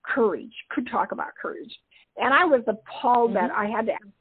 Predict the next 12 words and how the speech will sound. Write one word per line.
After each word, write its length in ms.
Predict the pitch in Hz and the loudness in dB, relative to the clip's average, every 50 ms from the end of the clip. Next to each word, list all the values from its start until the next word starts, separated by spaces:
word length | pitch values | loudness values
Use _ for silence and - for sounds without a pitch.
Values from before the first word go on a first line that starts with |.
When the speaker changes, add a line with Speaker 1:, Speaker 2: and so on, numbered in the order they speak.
| _ - | _ 4
Speaker 1:
so 320 | - 269 269 269 269 277 277 | 6 6 8 8 6 6 4
many 360 | 269 262 269 262 262 247 226 - | 4 2 2 2 0 -2 -4 -2
people, 440 | - 269 262 247 240 196 165 170 175 - | -2 -2 -2 0 -2 -2 0 0 0 0
and 100 | 196 202 | 0 0
I 100 | 202 214 | 2 2
realized 680 | 214 208 220 247 269 277 269 240 196 180 180 185 185 - - | 2 2 2 2 4 4 4 4 2 2 2 2 -2 -6 -8
there's 460 | 233 220 214 220 233 240 254 262 247 240 - - | 2 4 6 6 8 6 6 4 2 -2 -8 -12
a 60 | 214 - _ | -12 -14 _
problem. 600 | - 214 214 220 202 202 214 180 - - - 214 _ _ _ _ - - - - _ _ - | -2 0 2 2 2 2 -2 -4 -10 -12 -16 -20 _ _ _ _ -20 -20 -20 -20 _ _ -4
And 340 | - 254 247 247 247 247 240 | 0 2 4 4 4 4 2
I've 300 | - - 240 269 294 294 | 0 2 2 2 4 4
now 400 | 277 269 269 285 302 320 311 - | 4 4 6 6 6 6 6 4